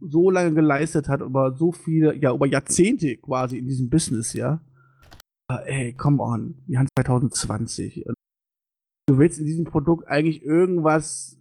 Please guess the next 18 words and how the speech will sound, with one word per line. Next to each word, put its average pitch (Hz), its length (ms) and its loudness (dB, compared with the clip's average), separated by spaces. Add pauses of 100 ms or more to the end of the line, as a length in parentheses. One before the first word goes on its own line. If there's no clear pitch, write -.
(160)
positiv 160 560 2
verändern 151 540 0
oder 131 180 0
irgendwas 120 520 -2
halt 123 200 -2
so, 127 320 0
willst 143 220 0
neue 143 180 4
Impulse 156 480 2
setzen 123 300 -6
oder 113 160 -8
was, 135 220 -10
Mann? 135 360 -12
Wo - 60 -12 (300)
musst - 140 -2
du 175 80 2
Big - 400 -2
Show 110 360 -2